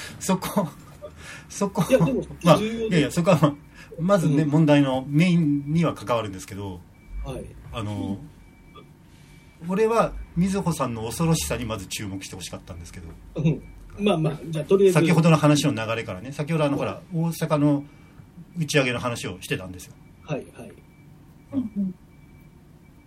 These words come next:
Speaker 1: で、まさかと思って話したらみずほだったっていう。で、みんな、みんなじゃないけど、リスナー二、三人いたじゃないですか。
Speaker 3: はい。
Speaker 1: ビビってたっていう。
Speaker 2: い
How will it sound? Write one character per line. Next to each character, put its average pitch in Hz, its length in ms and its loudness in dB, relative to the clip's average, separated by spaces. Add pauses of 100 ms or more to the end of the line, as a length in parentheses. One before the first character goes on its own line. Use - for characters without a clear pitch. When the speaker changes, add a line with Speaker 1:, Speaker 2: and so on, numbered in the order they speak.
Speaker 1:
で、 123 100 -8
ま 131 180 2
さ 143 140 -2
か 113 120 -6
と 110 120 -10
思 113 140 -8
っ 131 40 -8
て - 120 -14
話 120 220 -10
し - 20 -14
た 160 80 -4
ら 123 60 -2
み 117 120 -8
ず 101 80 -10
ほ 98 100 -14
だ 90 100 -16
っ - 20 -20 (100)
た 104 80 -10
っ - 40 -14
て - 160 -20
い 92 40 -14
う。 82 60 -16 (1040)
で、 135 80 -8
み 135 120 0
ん 127 60 0
な、 123 120 -2 (200)
み 123 140 -6
ん 151 120 6
な 170 100 4
じ 127 80 -2
ゃ 107 40 -4
な 110 100 -4
い 104 60 -8
け 101 100 -14
ど、 98 60 -10 (160)
リ 123 80 -10
ス 139 160 -8
ナ 127 140 0
ー 127 40 -4
二、 120 160 -6
三 135 200 0
人 131 100 -2
い - 20 -10
た 170 100 2
じ 143 60 0
ゃ 110 60 -4
な 95 60 -6
い - 20 -8
で 92 60 -10
す - 40 -18
か。 - 140 -16 (1200)
Speaker 3:
は 240 60 -6
い。 220 40 -2
Speaker 1:
ビ 131 100 0
ビ 123 100 -6
っ 120 80 -8
て 110 120 -10
た 117 160 -6
っ - 20 -16
て - 180 -18
い 85 80 -12
う。 82 140 -10
Speaker 2:
い 151 80 -8